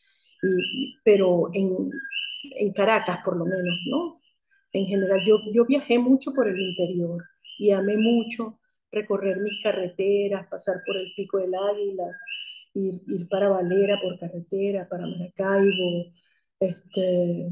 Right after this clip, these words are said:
montarme en aviones, recorrer el país, eso lo amé profundamente.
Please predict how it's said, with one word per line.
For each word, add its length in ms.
montarme 560
en 120
aviones, 680
recorrer 400
el 140
país, 180
eso 220
lo 140
amé 220
profundamente. 720